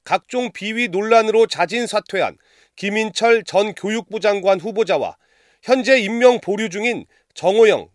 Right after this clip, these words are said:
보건복지부 장관 후보자를 제외한 열여섯 곳의 장관 임명이 완료됐습니다. 민주당은 한 장관의 임명 강행에 대해 크게 격앙됐습니다. 장관 임명 강행 직후 논평을 통해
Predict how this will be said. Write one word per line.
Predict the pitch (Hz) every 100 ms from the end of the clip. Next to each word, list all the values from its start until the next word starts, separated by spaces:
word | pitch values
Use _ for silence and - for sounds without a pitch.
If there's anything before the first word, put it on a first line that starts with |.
| _
보건복지부 | - 190 226 220 202 - 214 202
장관 | 190 190 190 185
후보자를 | 226 208 233 208 190
제외한 | 175 160 165 196 135 - _ _
열여섯 | 170 214 160 170 226 -
곳의 | - 202 214 220 202
장관 | - 190 190 202 190
임명이 | 160 196 190 180 175
완료됐습니다. | 151 123 160 190 165 - 117 101 85 _ _ _ _ _ _
민주당은 | 220 233 262 262 277
한 | 262 285
장관의 | 226 247 247 254 190 170
임명 | 233 247 254
강행에 | 170 202 233 233 220
대해 | 196 107 -
크게 | 220 233 208
격앙됐습니다. | 170 185 202 175 156 143 120 98 - _ _ _ _ -
장관 | 208 233 254 247
임명 | 240 247 180
강행 | 208 240 233
직후 | 233 - 175 85 139
논평을 | 170 220 247 240 220
통해 | - 202 214